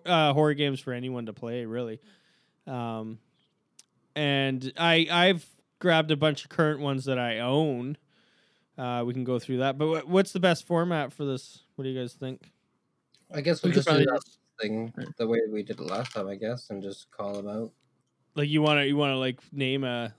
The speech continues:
Speaker 1: a list kind of thing?
Speaker 2: We can do, like, a top five for them to choose from out of our
Speaker 3: So, so we'll just talk about our favorites and then do, like, a list for the ones that we want them to
Speaker 2: Yeah.
Speaker 1: Yeah, let's do that. I
Speaker 3: Okay.
Speaker 1: like the list.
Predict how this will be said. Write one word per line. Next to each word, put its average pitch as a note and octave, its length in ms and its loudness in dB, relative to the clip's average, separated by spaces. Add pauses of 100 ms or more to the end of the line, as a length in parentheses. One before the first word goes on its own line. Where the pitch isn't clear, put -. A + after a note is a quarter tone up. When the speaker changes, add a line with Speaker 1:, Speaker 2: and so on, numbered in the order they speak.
(280)
Speaker 1:
a B2 180 -8
list C3 420 -6 (220)
kind E3 180 -6
of E3 60 -8
thing? G3 160 -8 (680)
Speaker 2:
We D3+ 120 4
can E3+ 160 6
do, D3 180 6
like, C3+ 160 6
a C3 80 4
top - 340 -2
five A#2 500 -4 (500)
for A#2+ 220 4
them A#2 240 2
to A#2 100 -14
choose A2+ 380 -4
from C#3+ 340 -4 (800)
out A2+ 160 0
of G#2 240 -2 (240)
our G#2+ 200 -4
Speaker 3:
So, D#3+ 180 8 (200)
so D#3+ 280 0
we'll D3+ 120 4
just C#3 200 -4
talk C#3 280 -4
about C#3 220 0
our C#3 100 -2
favorites C#3 440 -2
and C3+ 120 -2
then C3 300 -2
do, C3 200 -2
like, C3 220 -2
a A#2+ 40 -2
list C3 500 -2
for C3 180 -2
the C3 80 -2
ones B2+ 380 -2
that B2+ 120 0
we B2 100 0
want C3 300 -4
them C3 200 -4
to C3+ 380 -4
Speaker 2:
Yeah. A#2+ 80 -2 (320)
Speaker 1:
Yeah, A#3+ 240 6
let's A3 220 2
do G3 140 0
that. D3 160 4
I C#3+ 40 2
Speaker 3:
Okay. E3+ 80 4
Speaker 1:
like G3 220 2
the E3 60 -6
list. B2+ 340 -6